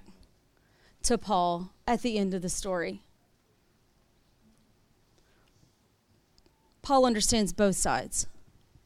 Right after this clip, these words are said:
Paul understands what it's like to have his high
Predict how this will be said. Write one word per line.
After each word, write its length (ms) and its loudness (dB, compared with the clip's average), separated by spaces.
Paul 200 4
understands 580 2
what 120 0
it's 160 -2
like 500 -2
to 100 -4
have 220 2
his 220 2
high 440 0